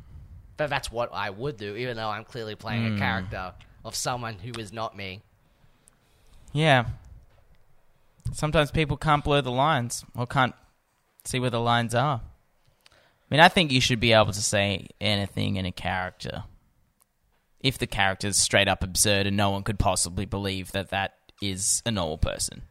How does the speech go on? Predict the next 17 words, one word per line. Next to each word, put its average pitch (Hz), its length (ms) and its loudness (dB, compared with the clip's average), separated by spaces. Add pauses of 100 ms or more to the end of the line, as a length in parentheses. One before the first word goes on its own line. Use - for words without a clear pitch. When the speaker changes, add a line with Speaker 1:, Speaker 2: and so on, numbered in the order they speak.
(180)
Speaker 1:
You 240 100 -14
gotta 196 200 0
ride 123 400 -2
the 107 80 -8
wave 131 580 -4 (140)
of, - 120 -20
like, 104 240 -10
being 117 200 -10
Speaker 2:
Yeah. 247 320 6
Speaker 1:
thoughtful 135 340 -6
and, 104 160 -10
s-, - 420 -8
and, 98 480 -12
you 127 120 -12
know, 117 360 -12 (520)
you 277 60 -2
know, 190 240 2